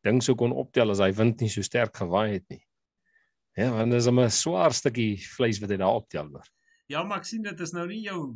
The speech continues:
Speaker 2: jou normale, ehm, huiskanarie nie, jy weet, ek dink daai ding, <laughs> daai ding het darm 'n paar willevlerke aan hom.
Speaker 1: Dis waar. Nee, is, dis, maar dis, dis, is, dit wys jou net wat se krag het daai,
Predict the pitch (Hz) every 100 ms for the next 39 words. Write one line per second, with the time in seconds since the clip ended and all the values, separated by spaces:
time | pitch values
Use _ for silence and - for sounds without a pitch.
0 | 117 135 131 131 139 123 113 120 147 151
1 | 131 113 107 - 110 113 110 101 101 110
2 | 135 156 160 139 117 120 120 113 110 107
3 | 117 120 110 123 127 107 113 123 143 123
4 | 117 - - - 113 - 180 - - -
5 | - 269 - 269 339 311 - 143 139 143
6 | 180 175 170 - 170 156 135 165 196 196
7 | 165 156 156 147 135 120 113 - - _
8 | _ _ _ _ _ _ _ _ _ _
9 | _ _ _ _ _ - - _ - 110
10 | 101 104 98 - _ 104 110 101 - -
11 | 120 107 113 117 113 131 131 127 123 120
12 | - 123 123 123 127 135 139 127 107 123
13 | 120 107 113 98 92 90